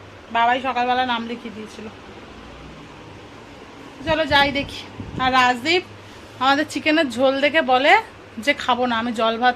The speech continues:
খাবো।" বলো, ওর জন্য আমরা সবাই স্যাক্রিফাইস করছি, ওর তো উচিত চিকেনের ঝোলটা খাওয়া।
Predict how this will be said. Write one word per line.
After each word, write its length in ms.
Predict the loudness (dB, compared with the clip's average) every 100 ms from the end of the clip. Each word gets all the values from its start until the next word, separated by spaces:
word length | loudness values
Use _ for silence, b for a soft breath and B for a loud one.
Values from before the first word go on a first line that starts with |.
| 0
খাবো।" 200 | -8 -8 -4
বলো, 260 | -4 -4 -8 B B -12
ওর 140 | -4
জন্য 220 | 0 2
আমরা 220 | 2 4 2
সবাই 300 | 2 2 2
স্যাক্রিফাইস 500 | 0 -4 -4 -4 -4 -12
করছি, 360 | -14 -14 -16 -16 -20 -12
ওর 100 | -10 -6
তো 100 | -6
উচিত 240 | -4 -8 -12
চিকেনের 320 | -6 -4 -4
ঝোলটা 300 | -4 -4 -4
খাওয়া। 320 | -4 -2 0